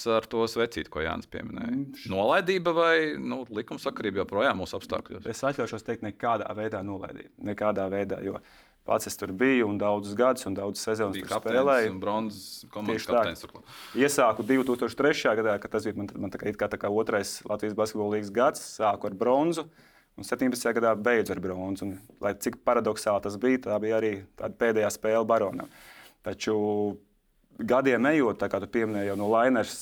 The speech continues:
Speaker 2: šī, šī, šī izveidojuma ar, ar Andru Vanagu, kā saka, milzīgu darbu un mil-, milzīgu ietekmi, tas tika attīstīts tik fantastiski, ka tomēr tas Eiropas kauss at-, atnāca pelnīts. Nebija tā, ka vienā gadā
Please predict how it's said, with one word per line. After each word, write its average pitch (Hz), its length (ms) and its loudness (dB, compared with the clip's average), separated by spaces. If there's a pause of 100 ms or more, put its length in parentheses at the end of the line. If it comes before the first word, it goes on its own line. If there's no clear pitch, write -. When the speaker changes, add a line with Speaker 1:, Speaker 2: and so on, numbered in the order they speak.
(420)
Speaker 2:
šī, 98 160 -6
šī, 101 220 -4 (100)
šī 98 140 -6 (260)
izveidojuma 104 680 0
ar, 98 160 -10
ar 90 80 -10 (100)
Andru 107 300 0
Vanagu, 101 320 2 (260)
kā - 80 -6
saka, 98 320 -8
milzīgu 104 560 -2
darbu 110 400 2
un 101 80 -6
mil-, 107 160 0
milzīgu 110 460 -2
ietekmi, 139 420 0 (560)
tas - 160 -10
tika 120 380 2
attīstīts 101 500 -2
tik 127 240 0
fantastiski, 123 800 -2
ka 90 140 -10 (100)
tomēr 117 320 2
tas - 320 -12
Eiropas 117 400 2
kauss 127 320 2 (320)
at-, 127 300 2
atnāca 117 420 2 (160)
pelnīts. 127 480 0 (240)
Nebija 139 300 2 (100)
tā, 92 80 0
ka 95 80 -6
vienā 98 320 0
gadā 113 320 2